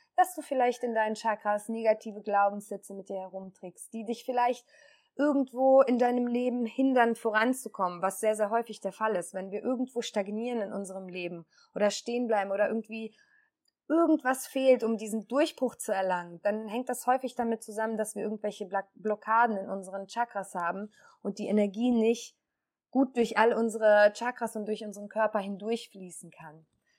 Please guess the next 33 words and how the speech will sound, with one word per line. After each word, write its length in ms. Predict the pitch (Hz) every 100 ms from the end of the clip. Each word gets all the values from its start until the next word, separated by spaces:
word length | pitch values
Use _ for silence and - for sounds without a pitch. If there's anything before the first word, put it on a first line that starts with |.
| _
Dann 180 | 196 196
haben 120 | 208
wir 120 | 202
häufig, 480 | 196 214 - 202 -
stagnieren 600 | - - 202 220 240 240
wir 80 | 190
dann 160 | 175 170
in 120 | 175
unserem 360 | 180 170 170 175
Leben. 400 | 170 170 165 - _ _ _ _
Oder 360 | - 262 262 233
wenn 240 | 247 247
du 360 | 226 240 240 - - _ _ _
vielleicht 340 | 240 233 240
sogar 220 | - 220 226
schon 220 | 226 220
Krankheiten, 920 | - 233 262 240 202 202 202 190 190 -
äh, 140 | 202 202 214 -
auf 100 | -
physischer 540 | - 277 285 269 -
Ebene 300 | 208 202 190
manifestiert 880 | 185 175 180 - 175 - - 185 180
hast, 240 | 170 170 -
wenn 140 | 190
du 60 | 190
vielleicht 340 | 214 208 -
sehr 160 | 214 214
häufig 360 | 214 208 -
Kopfschmerzen 920 | - 247 240 - - 202 185 - 190 180
hast, 260 | 175 -
was 200 | 202 190
auf 140 | 196 -
dem 320 | 196 196